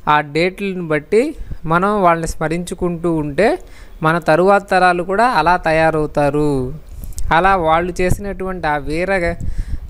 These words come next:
ఆ, వీ-, ఆ వాళ్ళు చూపించినటువంటి ఆ వీరత్వానికి ప్రతీకగా మనం వాళ్ళని గుర్తుపెట్టుకోకపోగా వాళ్ళ చేతిలో చచ్చిన ఈ జిహాదీ మతోన్మాదుల యొక్క శవాలను మన దేవుళ్ళతో సమానంగా పూజలు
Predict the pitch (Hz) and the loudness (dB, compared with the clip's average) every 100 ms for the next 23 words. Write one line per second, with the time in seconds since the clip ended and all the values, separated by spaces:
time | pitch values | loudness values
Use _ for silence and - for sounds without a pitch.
0 | - 147 147 147 147 143 151 143 165 165 | -4 -2 2 2 2 0 -2 -2 0 2
1 | 147 147 147 156 - 185 190 190 185 170 | 2 4 2 0 -2 -2 -2 0 0 0
2 | 170 165 156 143 139 160 185 - - 185 | 0 2 2 2 0 2 2 0 0 4
3 | 180 185 190 180 170 156 185 262 311 - | 4 2 -4 -6 -2 0 2 0 -2 0
4 | 160 196 202 190 196 190 160 160 165 208 | 2 2 0 -2 -2 0 -2 -2 -4 -4
5 | 285 - - 156 165 175 175 151 165 196 | -6 -12 -2 2 2 0 -8 -10 -8 -2
6 | 208 185 196 196 185 165 160 156 151 151 | -2 -2 -2 -2 -2 0 0 2 2 2
7 | 151 - - - - - - - 139 147 | 0 -6 -12 -12 -10 -12 -10 0 4 4
8 | 170 175 185 190 208 208 208 196 180 180 | 2 -2 -4 -4 -2 -2 0 0 -2 0
9 | 208 202 180 175 151 165 175 196 185 190 | -2 0 0 0 2 2 4 4 2 0
10 | 175 156 156 190 190 185 180 175 175 170 | 0 -2 2 0 2 2 2 2 0 0
11 | 170 170 160 160 147 165 180 170 151 156 | 0 0 0 0 0 -2 -2 -4 -8 -10
12 | 247 359 202 170 160 156 175 190 190 202 | -10 -12 -10 -8 -4 -2 0 0 -2 0
13 | 190 180 156 165 165 165 165 160 147 151 | 2 2 2 -6 -6 -4 -6 -4 -4 -2
14 | 165 | -4